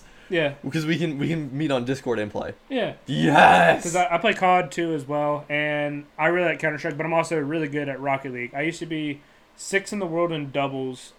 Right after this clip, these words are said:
Speaker 1: on Xbox.
Speaker 2: Damn. We've been going for a little bit now.
Speaker 1: Oh, really? I mean,
Speaker 2: 43
Speaker 1: we still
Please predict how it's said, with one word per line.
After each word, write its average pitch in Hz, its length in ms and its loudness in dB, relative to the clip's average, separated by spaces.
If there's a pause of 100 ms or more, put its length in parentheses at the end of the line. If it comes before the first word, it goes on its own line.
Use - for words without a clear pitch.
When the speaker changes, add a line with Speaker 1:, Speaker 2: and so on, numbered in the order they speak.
(100)
Speaker 1:
on 143 140 -2
Xbox. 143 720 0
Speaker 2:
Damn. - 320 -16 (200)
We've 147 140 0
been 262 100 0
going 165 180 2
for 143 80 -6
a 127 40 0
little 156 180 -2
bit 139 160 -10
now. - 200 -12 (120)
Speaker 1:
Oh, 151 60 -6
really? 156 260 -2 (160)
I 147 80 0
mean, 135 140 0
Speaker 2:
43 135 100 0
Speaker 1:
we 123 60 2
still 120 100 0